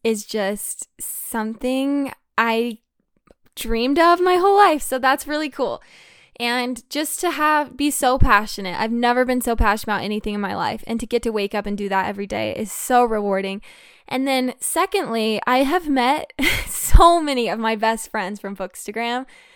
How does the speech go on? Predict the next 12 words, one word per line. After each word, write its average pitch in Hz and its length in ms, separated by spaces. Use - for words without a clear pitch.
So 247 260
that's 247 260
been 226 140
incredibly 214 720
rewarding 196 640
too. 208 280
Ooh, 220 140
I 190 120
just 226 200
gave 214 140
myself 190 320
chills. 196 360